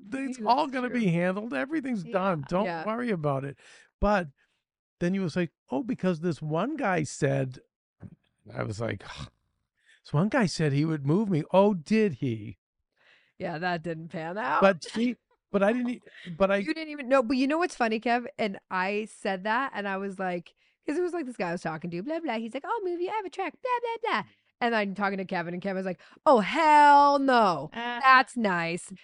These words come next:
Speaker 2: And so it's, and after I talked to Kev, Kev, I was like, "Yeah, you're right. You're right." So I'm still like, "Okay, yeah, sure, you can move me." Fully being like, No, it's gonna be Kev.
Speaker 1: Yeah.
Speaker 2: And then homeboy shits the bed and is a
Speaker 1: So
Speaker 2: sociopathic
Speaker 1: this
Speaker 2: narcissist. So
Speaker 1: Okay,
Speaker 2: that's
Speaker 1: so,
Speaker 2: it.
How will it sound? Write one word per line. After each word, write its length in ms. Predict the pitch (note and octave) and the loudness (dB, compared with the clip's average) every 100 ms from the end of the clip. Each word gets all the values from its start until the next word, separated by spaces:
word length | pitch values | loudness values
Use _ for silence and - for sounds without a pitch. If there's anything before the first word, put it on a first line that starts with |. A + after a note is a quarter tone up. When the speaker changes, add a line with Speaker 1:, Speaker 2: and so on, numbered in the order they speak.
| _ | _
Speaker 2:
And 140 | A3 G#3+ | -2 0
so 120 | G#3+ | 0
it's, 180 | G3+ - | -2 -2
and 120 | G3+ F#3+ | -2 2
after 280 | F#3+ F#3+ G3+ | 2 2 0
I 60 | |
talked 160 | F#3 F3 | -2 -6
to 60 | F3+ | -4
Kev, 180 | E3 - G#3+ | -4 -6 -4
Kev, 180 | F#3 D#3+ | -2 0
I 60 | |
was 100 | D#3 | -4
like, 140 | D#3 D3 | -4 -6
"Yeah, 120 | D3+ | -6
you're 180 | D3 E3+ | -4 -4
right. 240 | D3+ C3+ | -6 -10
You're 100 | E3+ | -10
right." 220 | D#3+ - - | -10 -10 -4
So 140 | E4 | -2
I'm 160 | D4 C4+ | -2 -4
still 260 | - A3+ | -2 0
like, 220 | F#3+ F3 | 0 -2
"Okay, 260 | D#4+ F4+ F4+ | -4 -6 -6
yeah, 100 | F#4+ | -6
sure, 160 | D#4 F4 | -8 -8
you 100 | D#4 | -8
can 140 | - | -4
move 160 | G3 E3 | -2 -2
me." 140 | E3+ - - - | -4 -8 -16 -20
Fully 500 | _ B3+ A#3 G#3+ G3 | _ 10 10 10 6
being 340 | E3+ G3 F3+ F3 | 6 4 4 2
like, 280 | D#3+ D#3+ | -2 -2
No, 400 | F3 D#3+ C3 C3 - _ | -2 -2 -2 -8 -16 _
it's 160 | F3 E3+ | -6 -2
gonna 200 | F3 D3+ | -4 -4
be 280 | D3 C3+ - | -6 -8 -6
Kev. 40 | - | 0
Speaker 1:
Yeah. 360 | F#3 C#3 D3+ - | 2 2 0 -2
Speaker 2:
And 220 | G#3 G3+ | -2 0
then 120 | F#3 F3+ | 0 0
homeboy 600 | G3 F#3 F3 F3 E3 E3 _ _ | 2 2 2 2 0 -2 _ _
shits 240 | - G#3+ F#3+ | 0 0 2
the 100 | G3 | 2
bed 180 | F#3 E3+ | 2 2
and 120 | E3+ | 0
is 220 | E3 D#3+ | -2 -4
a 160 | D#3+ D3+ | -6 -8
Speaker 1:
So 160 | - F#3 | -8 -4
Speaker 2:
sociopathic 680 | E3+ D#3+ E3+ D3+ F3 D#3+ D3+ | -2 6 6 6 2 0 -2
Speaker 1:
this 80 | E3 | -6
Speaker 2:
narcissist. 520 | D3+ D3+ C#3+ C3+ E3 | -6 -8 -12 -12 -10
So 140 | - | -2
Speaker 1:
Okay, 240 | E3+ D#3+ G#3 | 2 4 4
Speaker 2:
that's 120 | F3+ | 6
Speaker 1:
so, 200 | F3 D3 | 4 2
Speaker 2:
it. 200 | E3 E3 | 0 -4